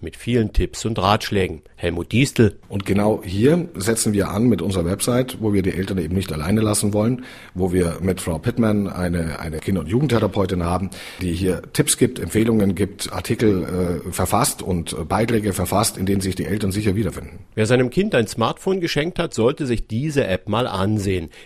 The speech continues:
Speaker 1: Die Kosten beginnen bei drei Euro zweiundneunzig im Monat. Zehn Tage lang kann kostenfrei und mit vollem Funktionsumfang getestet werden. Mehr dazu unter protect your kid punkt de.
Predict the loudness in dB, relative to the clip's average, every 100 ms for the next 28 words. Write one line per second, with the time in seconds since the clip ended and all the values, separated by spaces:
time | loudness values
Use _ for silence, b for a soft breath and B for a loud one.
0 | -16 -8 0 0 2 0 2 2 2 0
1 | -2 0 2 2 2 2 0 0 0 2
2 | 2 0 -2 -2 2 4 2 0 -12 -14
3 | -14 -10 -2 2 4 4 2 0 -2 0
4 | -2 -2 -4 2 2 2 B -8 -6 -6
5 | -2 0 0 -2 -4 -4 -2 -2 -4 -8
6 | -8 -6 -8 -6 2 4 4 0 -2 0
7 | 0 -2 -12 b b 0 4 4 2 -4
8 | -2 -6 -8 -14 -8 -4 -6 -4 -6 -4
9 | -8 -10 -2 0 0 -4 -18 -4 -2 0
10 | -2